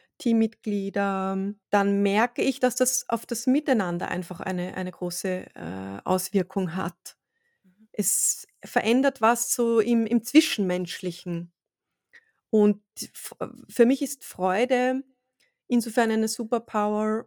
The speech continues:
Speaker 1: weil ich damit sehr viel Kraft verbinde. Also ich spüre, wenn ich in der Freude bin, dann habe ich umso mehr Kraft, etwas umzusetzen. Ja, also so diese Umsetzungskraft ist dann auch eine höhere.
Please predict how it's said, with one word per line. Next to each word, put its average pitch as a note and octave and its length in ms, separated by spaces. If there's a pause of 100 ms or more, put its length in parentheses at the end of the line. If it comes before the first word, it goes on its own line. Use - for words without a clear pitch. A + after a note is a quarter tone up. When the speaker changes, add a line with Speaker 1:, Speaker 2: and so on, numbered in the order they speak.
(120)
Speaker 1:
weil G#3 120
ich G#3 80
damit A3 460
sehr G#3+ 200
viel A3 120
Kraft - 340
verbinde. G3 440
Also F3+ 160
ich G3+ 140
spüre, A#3 440
wenn G#3 140
ich A3 140
in G#3 80
der G#3 60
Freude F#3+ 360
bin, A3 360 (400)
dann F#3+ 160
habe F#3 140
ich F#3 80
umso G#3 220
mehr G3 160
Kraft, - 580 (160)
etwas G#3 220
umzusetzen. F#3 840 (140)
Ja, G#3+ 120
also G#3 160
so F3+ 160
diese F3+ 280
Umsetzungskraft - 1500
ist - 180
dann F#3 140
auch E3+ 140
eine F3+ 200
höhere. F#3 600